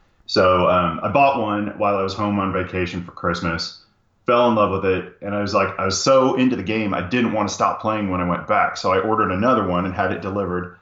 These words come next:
and, um, unboxed that one. And then my pinball buddy out there, who loves pinball and plays with me all the time,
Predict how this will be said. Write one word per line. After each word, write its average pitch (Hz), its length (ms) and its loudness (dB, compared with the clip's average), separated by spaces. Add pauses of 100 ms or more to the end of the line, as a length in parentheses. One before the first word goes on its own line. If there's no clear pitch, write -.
(340)
and, 90 320 -2
um, 80 460 -2
unboxed 98 440 2
that 95 240 2
one. 92 120 -8 (1000)
And 107 180 -2
then 131 200 6
my 107 120 4
pinball 120 420 2
buddy 170 260 2
out 101 180 0
there, 104 460 0 (200)
who 123 100 -2
loves 110 240 4
pinball 92 480 0
and 87 80 -6
plays 110 300 -2
with 90 100 -8
me 92 80 -6
all 87 100 -2
the 87 80 -10
time, 87 460 -4